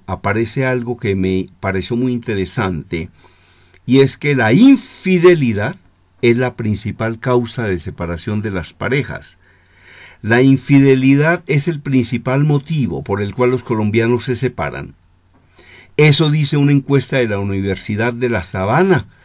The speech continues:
llamada Termómetro de la Familia Colombia dos mil diecinueve,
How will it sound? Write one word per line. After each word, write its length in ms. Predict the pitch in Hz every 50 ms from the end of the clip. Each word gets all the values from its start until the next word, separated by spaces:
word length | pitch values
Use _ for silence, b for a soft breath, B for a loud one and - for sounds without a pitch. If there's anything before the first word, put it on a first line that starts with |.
| b b b b
llamada 520 | - 98 117 110 107 113 120 123 127 123
Termómetro 640 | - 127 113 104 107 110 117 127 135 139 135 - 123 117
de 80 | 113
la 80 | 107 101
Familia 400 | 90 101 98 101 110 113 127 -
Colombia 380 | - 107 104 107 117 127 123
dos 120 | 110 98 90
mil 220 | 92 101 98 107
diecinueve, 640 | 113 127 117 - 165 165 160 156 143 135 135 131 120